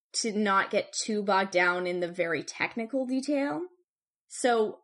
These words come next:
the three chapters that are getting anathematized by Justinian as Nestorian two-person Christology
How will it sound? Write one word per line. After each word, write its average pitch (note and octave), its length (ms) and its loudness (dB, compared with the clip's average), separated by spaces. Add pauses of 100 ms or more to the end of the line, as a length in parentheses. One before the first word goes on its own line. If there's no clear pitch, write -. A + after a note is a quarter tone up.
the A3+ 160 0
three F4+ 420 0
chapters - 760 0 (120)
that G3+ 200 2
are G#3 120 4
getting G#3 340 4
anathematized F#3+ 1080 0
by E3+ 180 2
Justinian F3+ 1160 0 (100)
as F#3 380 2 (100)
Nestorian F#3+ 1200 0 (500)
two-person G3+ 560 0
Christology F3 800 4